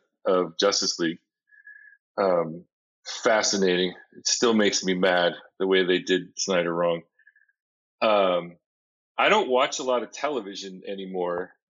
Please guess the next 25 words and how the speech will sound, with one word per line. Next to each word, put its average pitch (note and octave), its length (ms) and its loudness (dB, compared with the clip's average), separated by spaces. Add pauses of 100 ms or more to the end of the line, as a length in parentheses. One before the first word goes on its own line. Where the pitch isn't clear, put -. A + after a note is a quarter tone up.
(180)
just - 240 -4
'cause G2+ 240 -2
there G2 180 2
isn't G2 240 -4
really G2 260 2
anything F#2+ 600 -4 (180)
good G2+ 200 4
on B2+ 180 2
T C#3 220 2
V C#3 180 2
anymore. C#3 380 2
I A#2 120 4
do A#2+ 200 2
most - 480 0
streaming G#2 440 0
stuff. - 300 -2 (840)
Um, F2 400 0 (960)
but A#2 220 2
my A#2 180 4
wife C#3 380 2
and A#2+ 120 -4
I G#2+ 280 0
love A#2 540 2
The B2 60 -6
Blacklist. F#2 760 -6